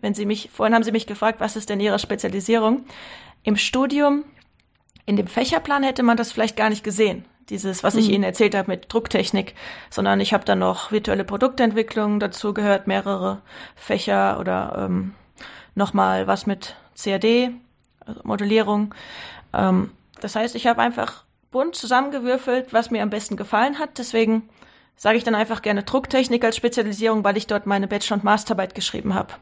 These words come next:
Speaker 1: Aber eigentlich ist es immer noch sehr breit, Maschinenbau. Ich glaub, davon lebt Maschinenbau auch, dass man, ähm, breit ausgebildet wird und sich vielleicht erst in der Promotion oder in der Tätigkeit in der Industrie dann so richtig spezialisiert.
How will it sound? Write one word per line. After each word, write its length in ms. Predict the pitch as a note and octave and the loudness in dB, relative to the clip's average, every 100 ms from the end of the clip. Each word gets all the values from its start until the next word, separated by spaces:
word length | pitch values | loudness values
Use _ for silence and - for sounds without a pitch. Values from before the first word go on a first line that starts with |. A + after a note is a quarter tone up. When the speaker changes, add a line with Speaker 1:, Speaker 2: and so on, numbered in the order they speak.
| _ _ | _ _
Speaker 1:
Aber 280 | G3+ G3 - | -4 -2 2
eigentlich 580 | G3+ A#3+ C4+ C4 - - - - _ - | 2 2 -2 -6 -8 -18 -20 -20 _ -14
ist 120 | G#3+ | -10
es 80 | - | -4
immer 200 | A3+ A3+ | 0 2
noch 200 | A3 A3 | 0 -2
sehr 200 | A3 G#3 | -4 -4
breit, 540 | - F#3+ F#3+ G3 - | -2 0 0 -2 -12
Maschinenbau. 440 | - G3+ G#3 G3 F#3+ | -10 -6 -4 -2 -2
Ich 100 | - | 0
glaub, 160 | G#3 | 0
davon 280 | G#3 G3+ G3+ | 0 -2 0
lebt 440 | G3+ A3 G#3+ - - _ _ _ _ _ - | 2 0 -2 -16 -20 _ _ _ _ _ -8
Maschinenbau 580 | F#3+ - G#3+ G3+ G3+ - | -8 -4 -2 0 2 2
auch, 80 | G3 | 2
dass 220 | - G3 | 0 -4
man, 260 | G3 F#3+ F#3+ _ _ _ _ _ _ - _ - | -2 -2 -6 _ _ _ _ _ _ -20 _ -14
ähm, 380 | G3+ F#3+ F#3+ G3+ | -10 -8 -10 -10
breit 260 | - G3+ G3+ | -2 0 0
ausgebildet 580 | F#3+ F#3+ F#3+ G3 F#3+ - | -2 -4 -6 -6 -4 -2
wird 160 | G#3 | 0
und 140 | G#3 G3 | 0 -2
sich 180 | F#3+ - | -4 0
vielleicht 260 | G3 G3 | 0 2
erst 240 | G3+ G3 G3+ | 0 0 -2
in 20 | |
der 80 | F#3+ | -2
Promotion 680 | G3+ G3+ G3 G#3+ G#3+ A3 G3+ | 0 0 0 2 4 4 2
oder 200 | G3 - | -2 -2
in 140 | F#3 | -2
der 200 | F#3 F3+ | -2 -2
Tätigkeit 680 | A3 G#3+ G#3 - G3+ G3+ - | -2 0 -4 0 0 0 -2
in 140 | G3 | -4
der 100 | F#3+ | -2
Industrie 420 | F#3 F3+ - G3+ | -2 -4 -2 -2
dann 280 | G3 F#3 F3+ - - - - - _ _ _ | 2 2 0 -6 -20 -20 -20 -20 _ _ _
so 140 | - G3 | -4 0
richtig 360 | G3+ - - | 0 0 -4
spezialisiert. 760 | - - - - - - - | -4 -4 -2 -2 -4 -6 -12